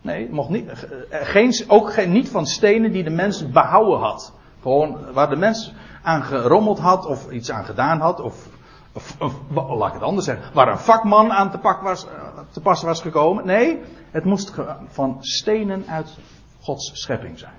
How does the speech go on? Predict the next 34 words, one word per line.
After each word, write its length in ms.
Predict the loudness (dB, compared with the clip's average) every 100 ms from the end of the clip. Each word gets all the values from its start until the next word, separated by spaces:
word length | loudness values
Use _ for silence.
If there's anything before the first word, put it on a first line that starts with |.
| -20 -20 -20 -20 -14
Zonder 340 | -4 0 2
dat 140 | 2 2
er 60 |
een 220 | 0 0
mensenhand 600 | 0 -2 -2 -2 0 -2
aan 180 | -4 -6
te 80 | -6
pas 260 | -6 -8 -8
was 200 | -12 -14
gekomen. 380 | -18 -20 -20 -20 -20 _ -20 -20 -20 -20 -2
En 120 | -2
dan 80 | 0
staat 200 | -2 -4
er 60 | -2
nog 180 | 0
iets 120 | 0 0
bij. 360 | -2 -2 -8 -16 -20 -20 -20 -20 -6
Het 160 | -4 0
mocht 320 | 0 -2 -4
niet 240 | -4 -2
van, 360 | -2 -2 -2 -8 -18 -20 -8
het 140 | -2
mocht 200 | -2 0
niet 180 | -2 -2
van 420 | -2 -4 -6 -14 -20 -20 -8
bewerkte 520 | -6 -2 -2 -2 -10
stenen 420 | -4 0 0 0
zijn. 300 | -2 -4 -6 -10 -2
En 140 | 2
bovendien 500 | 2 2 -2 -4 -4
staat 220 | -2 -4
erbij, 320 | -2 -2 -2 -6 -18 -20 -20 -20
dat 320 | -2 -2 0 2
altaar 560 | 2 2 -2 -2 -6